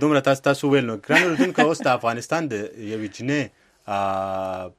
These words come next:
پیکیج تاسو ته وړاندې کوو. آه، هغې، آه، په لاس باندې معذوره ده. آه، ګورو چې هغه د دې نه معذوره نه تنګه شوې نه ده. د هغې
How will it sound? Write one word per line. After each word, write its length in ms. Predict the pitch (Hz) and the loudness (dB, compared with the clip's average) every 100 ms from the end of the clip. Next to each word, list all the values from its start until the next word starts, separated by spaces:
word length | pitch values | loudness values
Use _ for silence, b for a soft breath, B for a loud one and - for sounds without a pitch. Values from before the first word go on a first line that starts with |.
| - 98 - | -20 -20 -10
پیکیج 260 | 104 143 139 | -6 -6 -2
تاسو 240 | 143 131 | -2 -2
ته 40 | 117 | -6
وړاندې 340 | 110 107 104 107 | -6 -6 -8 -4
کوو. 200 | 160 147 b b b 107 | -2 -2 b b b -4
آه، 240 | 104 104 95 | -2 -2 -4
هغې، 260 | 110 135 151 143 - | -6 -2 -2 -4 -8
آه، 340 | 123 107 104 98 - - 98 98 _ | -8 -4 -4 -8 -14 -20 -20 -20 _
په 60 | 120 | 0
لاس 180 | 135 143 | 0 0
باندې 160 | 123 110 104 | -4 -6 -8
معذوره 300 | 104 160 160 | -4 -2 0
ده. 160 | 131 127 _ _ _ _ - | 0 -4 _ _ _ _ -8
آه، 560 | 104 101 101 101 107 - | -4 -2 -2 -2 -4 -6
ګورو 220 | 185 170 113 104 - | 0 0 0 -2 -4
چې 80 | 110 104 | -4 -4
هغه 160 | 107 139 131 98 113 | -4 -4 -4 -8 -10
د 20 | 117 | -4
دې 80 | 147 | -2
نه 40 | 131 | -2
معذوره 340 | 110 107 135 135 | -4 -6 -6 -6
نه 40 | |
تنګه 260 | 110 101 101 | -8 -12 -10
شوې 180 | 147 147 156 | -6 -4 -2
نه 60 | 120 | -2
ده. 60 | 95 B B - | -4 B B -6
د 20 | |
هغې 140 | 127 | -4